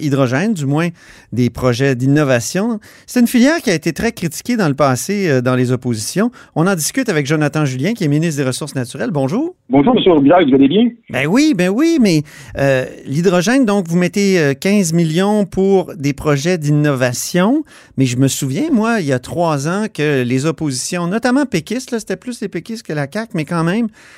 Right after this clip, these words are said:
Speaker 1: étaient très critiques des, de l'achat de cinquante autos. C'était des Mirai de Toyota, puis on voulait vraiment essayer de faire décoller cette filière-là, euh, au Québec. Qu'est-ce qui s'est passé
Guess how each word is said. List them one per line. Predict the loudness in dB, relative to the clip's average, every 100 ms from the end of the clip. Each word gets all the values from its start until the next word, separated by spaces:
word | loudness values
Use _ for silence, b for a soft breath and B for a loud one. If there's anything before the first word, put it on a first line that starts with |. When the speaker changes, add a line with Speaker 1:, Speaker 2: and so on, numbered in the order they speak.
| b
Speaker 1:
étaient | -8 -6
très | -6 -8 -8
critiques | -8 -8 -4 -6 -6
des, | -4 -2 0
de | 0
l'achat | 0 -2 -2 -2 0
de | 0
cinquante | -4 -2 -2 -2 -2 -4 -6 -2
autos. | -2 0 -2 -2 -8
C'était | -10 -10 -6 -4
des | -2 -2
Mirai | 0 0 0 -2 -4 -4
de | -6
Toyota, | -2 -2 0 0 0 0 0 -2
puis | -2 -4 -4 b b b
on | 0 0
voulait | 0 2 2 0
vraiment | -2 -2 -2 0 0 -2 -6
essayer | -8 -6 -2 0 0 0 -2
de | -2
faire | -2 0
décoller | -2 0 0 0
cette | -4 -6 -8
filière-là, | -6 -2 -2 0 -2 -4 b b -8
euh, | -8 -4
au | -4
Québec. | -2 -2 0 -2 _ b b -6
Qu'est-ce | -6 -4
qui | -6
s'est | -2
passé | -2 -2 -4 -6